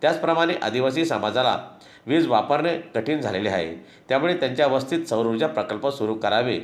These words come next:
अशा असंख्य योजना शासनाच्या असताना देखील आदिवासी समाज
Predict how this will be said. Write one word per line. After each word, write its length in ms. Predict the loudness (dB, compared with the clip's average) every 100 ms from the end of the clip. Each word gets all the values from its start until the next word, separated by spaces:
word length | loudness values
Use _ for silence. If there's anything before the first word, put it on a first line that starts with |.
| -10 -20 -20 -4
अशा 220 | -2 0 -2 -2
असंख्य 460 | 0 -2 -2 -4 -4 -10 -6
योजना 280 | 0 0 0 0
शासनाच्या 440 | 0 -2 -2 0 0
असताना 380 | 0 -2 -2
देखील 380 | -2 -2 -2 -2 -6 -12 -2
आदिवासी 480 | 0 2 0 0 -2
समाज 300 | -2 0